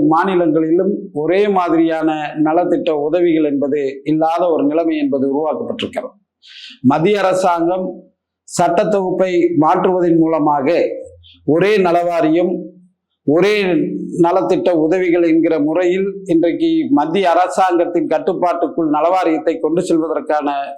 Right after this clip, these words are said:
முடிவு என்பது அந்த சட்ட தொகுப்புல இருந்து கொண்டிருக்கிறது. ஒரு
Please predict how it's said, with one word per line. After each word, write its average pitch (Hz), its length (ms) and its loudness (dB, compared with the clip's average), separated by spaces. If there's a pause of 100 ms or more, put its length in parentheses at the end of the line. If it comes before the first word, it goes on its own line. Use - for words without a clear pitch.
(100)
முடிவு 175 360 0
என்பது 151 300 0 (280)
அந்த 147 140 0 (760)
சட்ட 165 180 2 (120)
தொகுப்புல 160 340 2 (340)
இருந்து 170 220 2
கொண்டிருக்கிறது. 120 480 -2 (500)
ஒரு 143 140 0